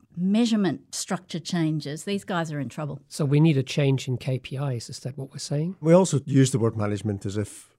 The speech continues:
Speaker 3: they were all the same and all management was equal. And I think there are obviously different levels, different types and different styles of management. But I think that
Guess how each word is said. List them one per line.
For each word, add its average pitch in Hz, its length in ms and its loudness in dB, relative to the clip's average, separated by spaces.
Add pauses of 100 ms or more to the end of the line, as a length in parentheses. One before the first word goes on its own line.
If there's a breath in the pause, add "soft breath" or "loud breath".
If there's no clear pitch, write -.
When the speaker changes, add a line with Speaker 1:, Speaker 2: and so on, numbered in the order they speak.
(120)
Speaker 3:
they 123 80 -2
were 110 100 0
all 104 120 0
the 98 60 -2
same 107 280 -2
and 98 180 -6 (160)
all 104 160 -4
management 98 400 -4
was 110 140 -2
equal. 135 340 -4
And 120 180 0
I 120 40 2
think 151 240 2
there 127 120 2
are 113 440 2
obviously 113 320 -4
different 113 320 -6
levels, 104 280 -4
different 101 280 -6
types 117 340 -6
and 98 100 -8
different - 280 -6
styles 117 360 0
of 110 100 -2
management. 98 460 -6
But 117 200 -6
I 110 60 -2
think 139 320 -4
that 120 140 -4